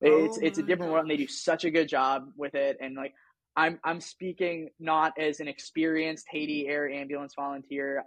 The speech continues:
Speaker 1: I, I'm purely just trying to emphasize the awesome work that these guys do every day. It, it is so cool to see what they're doing there.
Speaker 2: Was that your first trip down there doing that, or have you done that before?
Speaker 1: No, that was my first trip down there.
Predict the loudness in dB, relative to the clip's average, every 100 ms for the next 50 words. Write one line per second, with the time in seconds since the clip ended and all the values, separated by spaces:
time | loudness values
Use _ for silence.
0 | -6 -4 -4 -4 -4 -4 -14 -8 0 0
1 | 0 -2 -6 -8 -6 -4 -4 -8 -10 _
2 | _ -2 -2 0 -2 4 4 4 2 -2
3 | -16 -4 2 2 2 -2 _ 2 2 2
4 | -4 -6 -8 -8 -10 -12 -12 -10 -10 -10
5 | -8 -8 -10 -10 -8 -6 -6 -6 -6 -4
6 | 0 2 2 0 -2 2 2 2 -4 -4
7 | -6 -4 -4 -2 -6 -6 -8 -4 -6 -6
8 | -10 -12 -14 -14 _ _ _ _ _ _
9 | _ _ _ _ _ 2 2 2 -2 -6
10 | -8 -8 -8 -10 -6 -8 -6 -10 -10 -10
11 | -6 -6 -4 -4 -4 -4 -4 -4 -8 -12
12 | -10 -10 -10 _ _ _ _ _ _ _
13 | _ _ _ _ _ _ 6 8 8 6
14 | 2 2 2 0 0 -2 -2 -2 -4